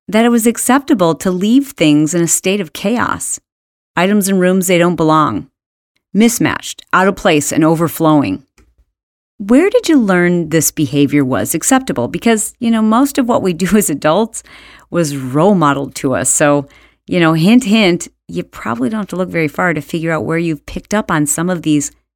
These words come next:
bad habits. And now I'm gonna ask you to do something that might not be that comfortable. I would just want you to recognize who you learn these things from, where you learn them from, and ask yourself if that's the life you wanna live.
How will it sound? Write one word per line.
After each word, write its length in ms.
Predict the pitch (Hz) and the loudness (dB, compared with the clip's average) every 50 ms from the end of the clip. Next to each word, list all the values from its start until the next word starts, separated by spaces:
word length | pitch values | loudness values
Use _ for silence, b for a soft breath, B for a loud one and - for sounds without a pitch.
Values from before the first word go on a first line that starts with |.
| _ _ - | _ _ -14
bad 220 | - 170 185 233 220 | -12 -10 -10 -8 -8
habits. 640 | 190 185 202 240 233 180 - - - - - - - _ _ _ _ _ _ _ _ _ _ _ _ _ _ _ _ _ - | -8 -6 -6 -6 -6 -6 -8 -10 -10 -10 -12 -12 -14 _ _ _ _ _ _ _ _ _ _ _ _ _ _ _ _ _ -4
And 160 | - 202 208 | -2 0 2
now 380 | 220 254 302 320 320 294 - - - | 4 4 4 4 4 2 0 0 -2
I'm 120 | 208 214 | -2 0
gonna 300 | 208 214 214 208 202 - - - | 0 0 0 -2 -2 -4 -6 -4
ask 360 | - - 196 190 - - - | -2 -2 -2 -4 -6 -6 -4
you 60 | 208 | -2
to 100 | 190 180 | -2 0
do 140 | 156 175 170 | 0 -2 -2
something 340 | 156 - 170 160 147 165 160 | 0 0 -2 -2 -2 -2 -2
that 120 | 160 151 | -2 -2
might 180 | 160 190 208 226 | -2 -2 -2 -2
not 160 | 220 226 175 | -4 -4 -6
be 100 | 175 165 | -6 -4
that 160 | 151 135 - | -4 -4 -4
comfortable. 640 | - - 143 135 131 - 123 - 76 71 - _ _ _ _ _ _ _ _ _ _ _ _ _ _ _ _ _ - | -4 -4 -6 -6 -6 -10 -12 -10 -10 -10 -12 _ _ _ _ _ _ _ _ _ _ _ _ _ _ _ _ _ -10
I 100 | - 262 | -8 -8
would 120 | 294 285 | -8 -6
just 240 | - 302 285 - - | -6 -6 -4 0 0
want 160 | 320 349 381 | 0 2 2
you 140 | 339 302 277 | 2 2 2
to 120 | 214 - - | 0 -2 -2
recognize 600 | - 185 175 180 - 220 208 214 220 220 226 208 | -2 -2 -2 -2 -4 -4 -2 0 2 2 0 0
who 640 | 185 160 151 151 - - - - - - 214 214 220 | -2 -6 -12 -16 -18 -20 -14 -6 -2 0 2 2 2
you 160 | 226 220 220 | 2 2 0
learn 280 | 196 190 180 175 190 202 | 0 0 0 2 2 2
these 200 | 208 214 220 - | 0 0 -2 -2
things 280 | - 226 214 220 - | -2 -2 -2 -2 -4
from, 280 | - - 214 208 208 202 | -4 -2 -2 0 0 0
where 280 | 175 151 156 160 185 208 | 0 0 0 0 0 0
you 120 | 220 220 | 0 0
learn 180 | 220 214 220 226 | 0 2 2 2
them 160 | 220 220 220 | 2 0 0
from, 280 | - 220 208 214 220 208 b b b b b b b b _ _ _ - | 0 0 0 0 0 -2 b b b b b b b b _ _ _ -4
and 160 | - 196 196 | -2 0 2
ask 300 | 196 190 208 226 - - | 2 2 2 0 0 0
yourself 420 | - 247 220 - 202 190 190 - _ _ _ - | -2 -2 0 0 0 -2 -2 -6 _ _ _ -8
if 180 | 202 - _ _ _ _ _ _ | -8 -8 _ _ _ _ _ _
that's 300 | - 196 202 208 - - - | -6 -6 -6 -6 -10 -14 -12
the 120 | - - | -8 -6
life 320 | 214 202 170 170 170 - 202 | -2 -2 0 -2 -2 -4 -2
you 120 | 208 233 | 0 0
wanna 240 | 294 339 330 247 165 | 2 2 2 2 2
live. 400 | 147 139 131 143 - - - | 0 -2 -4 -6 -10 -12 -18